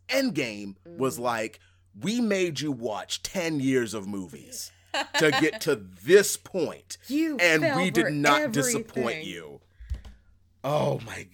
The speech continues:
Speaker 1: God. Like, again, just the image.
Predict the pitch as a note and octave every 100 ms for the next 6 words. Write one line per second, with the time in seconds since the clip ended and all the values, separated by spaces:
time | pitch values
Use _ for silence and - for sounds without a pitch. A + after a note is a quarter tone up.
0 | G2+ C#3+ C3+ C#3+ G#2 D2+ D2 _ _ _
1 | _ _ _ B2 D3 C3 B2+ - _ _
2 | _ - - F3+ C#3 G#3+ F#3+ G#2+ F#2 _
3 | - A#3+ A3+ - D3+ E3+ E3+ - D#3+ E3+
4 | E2 - -